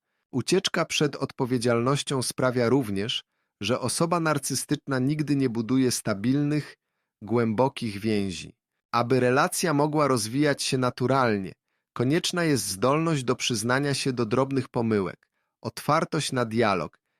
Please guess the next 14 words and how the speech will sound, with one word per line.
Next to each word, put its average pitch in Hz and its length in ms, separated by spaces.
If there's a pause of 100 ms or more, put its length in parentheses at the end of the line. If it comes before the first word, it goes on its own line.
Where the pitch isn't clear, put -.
(180)
i 123 100
gotowość 165 800
na 127 160
wzajemne 117 580
zrozumienie. 110 680 (500)
Tymczasem 160 540
narcystyczna 147 760
strona, 110 540 (360)
nie 127 160
podejmując 175 640
autorefleksji, 139 920 (300)
pozostaje 127 680
emocjonalnie 131 840
zamknięta, 110 840